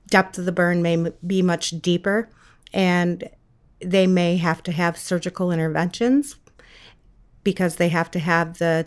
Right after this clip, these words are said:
tissue there debrided, which means we just take the, uh, dead burn tissue off of there and have it removed. Other times it's as simple as getting some creams and dressing changes for maybe a week or so,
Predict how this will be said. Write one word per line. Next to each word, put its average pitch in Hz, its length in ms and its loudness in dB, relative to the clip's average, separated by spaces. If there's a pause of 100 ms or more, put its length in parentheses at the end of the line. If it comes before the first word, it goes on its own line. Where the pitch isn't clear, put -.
(120)
tissue 214 360 0
there 165 300 2
debrided, 165 680 -2
which 160 220 -4
means 165 260 -4
we 170 100 -4
just 156 340 -8
take 175 380 -2
the, 156 400 -2 (500)
uh, 165 200 -8 (180)
dead 180 320 2
burn 170 260 2
tissue 165 380 -6
off 160 320 -6
of 156 100 -6
there 151 360 -6 (120)
and 160 280 -4
have 160 200 -4
it 160 160 -6
removed. 165 640 -2 (1200)
Other 180 240 0
times 175 480 2
it's 175 460 -2
as 170 200 -2
simple 175 380 -2
as 170 180 0
getting 170 320 -2
some 165 220 -6
creams 175 500 -2
and 170 160 0
dressing 185 400 2
changes 160 760 -4
for 165 520 0
maybe 165 480 -4
a 165 140 -4
week 175 300 -4
or 160 100 -4
so, 151 400 -6